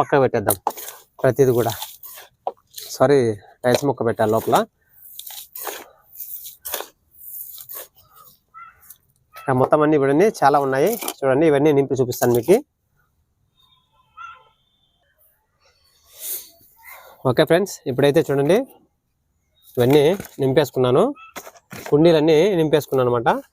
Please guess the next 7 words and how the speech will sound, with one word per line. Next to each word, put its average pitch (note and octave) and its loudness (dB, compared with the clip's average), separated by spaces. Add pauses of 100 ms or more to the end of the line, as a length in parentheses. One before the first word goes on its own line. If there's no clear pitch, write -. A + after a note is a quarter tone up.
(640)
ఎందుకంటే D3+ 2 (100)
మనము D#3 2 (340)
కొన్ని C#3+ 2
మన C#3 0 (100)
గార్డెన్లో E3 2 (100)
కొన్ని D3 2 (480)
కంటైనర్స్ D#3+ 2